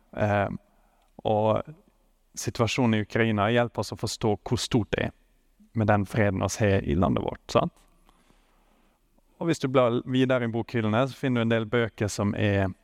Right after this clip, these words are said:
indre fred. At i stedet for stress og uro, i stedet for kaos på jobb eller i familien, så kan du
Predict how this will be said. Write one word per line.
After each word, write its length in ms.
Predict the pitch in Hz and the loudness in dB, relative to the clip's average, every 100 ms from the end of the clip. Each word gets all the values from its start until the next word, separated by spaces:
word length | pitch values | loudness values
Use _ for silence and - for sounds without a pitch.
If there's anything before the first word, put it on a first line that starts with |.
| _ _ _ - | _ _ _ 0
indre 460 | 127 117 127 131 117 | 2 2 0 0 -2
fred. 480 | - 120 151 220 - _ _ _ _ _ - | 0 0 0 -4 -10 _ _ _ _ _ -4
At 160 | 107 - | -4 -2
i 80 | 117 | -2
stedet 280 | - 135 117 | 0 0 0
for 120 | 127 | -6
stress 380 | - - 131 - - | -6 -4 -4 -4 -6
og 80 | - | -2
uro, 480 | 120 131 127 139 165 | 0 0 2 2 0
i 160 | - | 0
stedet 320 | - 120 113 110 | 0 0 0 -2
for 320 | - 104 101 98 - _ _ _ _ - | 0 0 0 -4 -12 _ _ _ _ -2
kaos 720 | 147 120 110 107 110 - - - - - | 0 2 2 0 -4 -8 -12 -14 -16 -8
på 120 | 110 104 | -2 2
jobb 400 | 110 160 135 110 | 2 2 -2 0
eller 300 | 98 98 98 | 2 2 0
i 40 | 95 | -2
familien, 580 | 113 113 107 104 127 123 | 2 4 4 4 2 -2
så 160 | 123 | -6
kan 160 | - | -6
du 80 | 98 | -6